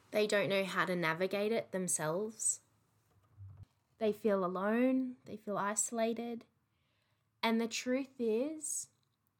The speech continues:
we're only uncomfortable because we're uneducated. And so I hope this podcast can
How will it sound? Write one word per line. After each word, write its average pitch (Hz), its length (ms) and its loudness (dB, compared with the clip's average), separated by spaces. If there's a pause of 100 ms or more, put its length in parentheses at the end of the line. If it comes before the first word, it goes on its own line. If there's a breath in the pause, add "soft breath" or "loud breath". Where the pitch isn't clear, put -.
(160)
we're 220 220 0
only 269 360 2
uncomfortable 262 1080 -4 (280)
because 214 400 -2
we're 202 120 -8
uneducated. - 880 -8 (880)
And 240 160 2
so 262 100 6
I 247 80 6
hope 262 380 2
this 294 180 0
podcast 208 880 0
can 190 640 -6